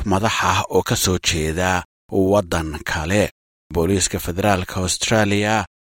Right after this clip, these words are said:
ayaa baaritaan ku bilaabay bishii la soo dhaafay, kadib markii la helay warbixin ah in hanjabaad khatar ah lagu qoray baraha bulshada. Toban sannadood oo xarig ah ayuu waajihi doonaa haddii lagu helo dembiga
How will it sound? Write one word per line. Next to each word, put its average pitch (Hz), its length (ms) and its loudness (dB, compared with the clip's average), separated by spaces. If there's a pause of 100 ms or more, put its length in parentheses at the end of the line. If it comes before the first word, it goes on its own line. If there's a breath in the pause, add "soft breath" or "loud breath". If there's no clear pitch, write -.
(100)
ayaa 98 360 0
baaritaan 98 540 0
ku - 140 -4
bilaabay 117 420 0
bishii 117 360 -2
la 82 80 -2
soo 92 220 0
dhaafay, 90 480 0 (340)
kadib 131 300 -2
markii 120 380 0
la 85 100 0
helay 87 300 0
warbixin 92 600 0
ah 82 260 0 (340 loud breath)
in 123 200 2
hanjabaad 95 580 0
khatar - 380 -2
ah 71 160 -2
lagu 82 220 0 (100)
qoray 85 240 -2
baraha 82 340 0
bulshada. 80 500 0 (540)
Toban 107 320 2
sannadood 107 580 2
oo 107 160 0
xarig 107 320 -4
ah 98 360 -2
ayuu 92 300 4
waajihi 95 480 0
doonaa 98 460 2 (280)
haddii 101 280 2
lagu 92 200 0
helo 87 260 2
dembiga 110 500 -4